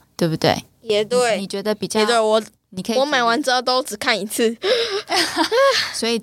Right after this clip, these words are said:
Speaker 1: 真的是蛮浪费钱的，是不是？
Speaker 2: 好像是哦。
Speaker 1: <laughs> 没有啦，也是有所收获，但是其实在图书馆里面就可以得到这样子的，呃，资源嘛，对不对？
Speaker 2: 对。
Speaker 1: 好，那所以呢，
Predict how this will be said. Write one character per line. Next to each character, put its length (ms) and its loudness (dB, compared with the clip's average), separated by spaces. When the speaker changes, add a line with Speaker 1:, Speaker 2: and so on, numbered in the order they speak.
Speaker 1:
真 260 2
的 120 2
是 80 -2
蛮 200 -2
浪 160 -2
费 160 -2
钱 160 -6
的， 100 -8
是 120 -8
不 100 -6
是？ 240 -2
Speaker 2:
好 180 -2
像 240 4
是 220 2
哦。 200 4
Speaker 1:
<laughs> 240 -6
没 80 -2
有 100 2
啦， 100 2
也 100 -4
是 180 0
有 300 2
所 380 -2
收 260 0
获， 200 -2
但 120 -2
是 140 -4
其 120 -4
实 180 -6
在 380 2
图 200 -2
书 100 0
馆 140 2
里 80 -2
面 180 2
就 120 0
可 120 0
以 220 0
得 100 2
到 200 4
这 100 2
样 160 2
子 140 -6
的， 340 2
呃， 340 -2
资 240 2
源 220 2
嘛， 220 -2
对 120 -4
不 100 -6
对？ 220 -2
Speaker 2:
对。 240 2
Speaker 1:
好， 180 -10
那 440 0
所 200 2
以 140 4
呢， 500 0